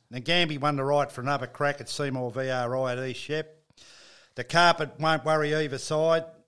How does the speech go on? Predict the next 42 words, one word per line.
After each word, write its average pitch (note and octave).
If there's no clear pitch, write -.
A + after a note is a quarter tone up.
and C3+
being D#3
undercover C#3+
is B2
great D3+
for C#3
the A#2+
players. B2
Now, B2
they A#2+
wouldn't C3
have, A2+
um, A#2
experienced A#2+
this. -
I B2
mean, B2+
it's A#2+
a A#2
great C#3+
setup B2
out A#2+
there, C3
and, A2
uh, A2
be B2
a A#2
nice C3
fourteen C3
and A#2+
a A2+
half A#2+
second A#2+
green B2
for A2
Division A2+
Six. -
I A#2+
think A#2
it's A2+
ideal B2
location. B2+